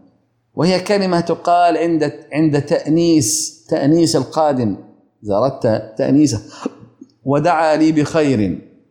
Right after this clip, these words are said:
وهكذا صدر الترحيب والدعاء من بقية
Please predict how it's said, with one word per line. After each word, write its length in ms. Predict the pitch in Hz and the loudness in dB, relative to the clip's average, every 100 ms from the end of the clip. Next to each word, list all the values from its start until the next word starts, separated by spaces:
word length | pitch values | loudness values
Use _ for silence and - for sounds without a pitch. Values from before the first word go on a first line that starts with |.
| _ _ _ _ _ - _ - - - | _ _ _ _ _ -20 _ -20 -18 -4
وهكذا 600 | 113 151 156 160 151 151 | 0 2 0 0 2 2
صدر 340 | - 156 151 | 0 0 0
الترحيب 840 | 135 - 139 120 - 147 147 143 127 | 0 -2 -4 -2 2 4 6 4 2
والدعاء 720 | 117 101 113 120 139 147 135 | 0 0 0 0 2 2 2
من 360 | 123 117 110 | 2 4 4
بقية 480 | 98 - - 139 123 | 2 -2 0 2 2